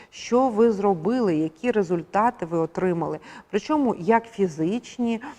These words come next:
можливо, ви щось побудували, можливо, ви щось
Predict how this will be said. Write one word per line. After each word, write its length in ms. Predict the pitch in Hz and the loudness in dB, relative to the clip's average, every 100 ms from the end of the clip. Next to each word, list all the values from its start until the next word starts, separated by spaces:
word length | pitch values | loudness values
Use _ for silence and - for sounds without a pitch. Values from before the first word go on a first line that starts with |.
| - 180 | -8 -4
можливо, 420 | 175 180 175 175 | -2 -2 -2 -2
ви 240 | 160 220 | -2 -2
щось 280 | 214 - 165 | -4 -8 -8
побудували, 840 | - 147 151 147 143 175 202 196 170 147 | -8 -8 -6 -4 2 4 4 2 -2 -6
можливо, 380 | 151 202 202 156 | -2 0 2 0
ви 220 | 160 208 | -2 -2
щось 540 | - - 190 196 196 | -4 -2 2 2 2